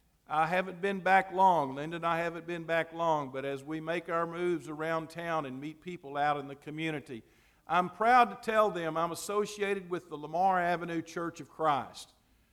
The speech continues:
And they all have something good, something good to say about this church. And if that's the case of those who are outsiders, don't you think all of those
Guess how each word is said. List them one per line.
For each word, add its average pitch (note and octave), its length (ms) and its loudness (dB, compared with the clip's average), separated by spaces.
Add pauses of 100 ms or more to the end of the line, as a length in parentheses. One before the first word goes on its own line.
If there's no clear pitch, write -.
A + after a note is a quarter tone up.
(200)
And C3 120 -10
they C3+ 60 -4
all G3+ 400 12
have F3+ 280 0
something F#3 520 -6 (100)
good, C#3+ 380 2 (1000)
something A3+ 760 2
good A3 440 0 (380)
to D3 80 -14
say G3+ 320 2
about F3+ 400 2
this F#3 180 -4
church. - 640 -14 (680)
And F3 120 -6
if F#3 140 -4
that's A#3+ 320 2
the C#4 80 -8
case G#3+ 500 -2
of F3+ 160 -10
those G#3 380 4
who G3 160 -2
are F3+ 180 -4
outsiders, C#3+ 920 2 (380)
don't A#3+ 260 4
you A#3 100 -2
think A3+ 300 0
all G#3+ 300 8
of G3 120 2
those G#3 460 4